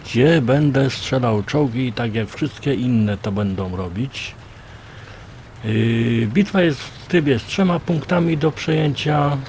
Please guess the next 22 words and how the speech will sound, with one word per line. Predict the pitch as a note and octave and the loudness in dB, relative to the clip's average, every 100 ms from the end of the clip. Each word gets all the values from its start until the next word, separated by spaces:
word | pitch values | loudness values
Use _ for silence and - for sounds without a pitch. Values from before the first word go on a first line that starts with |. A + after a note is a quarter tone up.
| - | -4
Klasyka. | D3+ - - - C#3+ - B2+ B2 B2 - - - - - - - - | -4 -4 -8 -4 -4 0 0 0 -2 -6 -16 -16 -16 -18 -18 -18 -4
Jadę | A#2+ G#2 G2 G2 G2 G2+ - | 0 0 0 -2 -2 -6 -4
Tygrysem | A2+ G#2 G2+ - F#2+ | -2 -2 -4 -4 -4
H | F#2+ D#3 | 0 2
jeden, | D#3 C3+ C3 A#2 | 2 2 0 -2
też | F#2+ G2 | -4 -6
klasyka. | - B2 A2 C3+ G#2+ B2+ B2+ B2 - - - - - - - - | -4 -4 -2 -4 -2 -2 0 -2 -8 -14 -14 -14 -14 -14 -10 -4
Rzuciło | A#2 D#3 D#3+ D3 | -2 -2 0 2
mnie | C#3 C3+ C3+ C#3 C#3 - | 2 2 2 0 -2 -2
między | B2+ C3+ A2+ A2 | 0 2 2 0
punktami | A#2 G#2+ - A2+ G2+ F#2+ | -2 -2 -2 0 0 -2
A | A#2+ A#2 | -2 -2
i | G2+ | -2
B, | G2 B2 D#3+ D#3 D3+ D3+ | -4 -2 0 0 -4 -4
no | F3 G3+ | 0 2
i | E3 | 2
między | D3+ D3 C#3 C3+ | 2 2 0 -2
tymi | C3 B2 A#2 | 0 0 0
punktami | B2+ A2+ - G#2+ A#2 | -2 0 2 4 4
będę | A2 G#2+ G#2 A2 A2+ B2+ | 4 4 4 4 2 2
jechał | A#2 A2+ G2 A2 C3 - - - - - - - - - - - - - - - - - | 2 2 2 0 0 -4 -14 -20 -20 -20 -20 -20 -20 -20 -20 -20 -20 -20 -20 -18 -18 -8
do | G#2+ B2+ D3+ | 0 4 4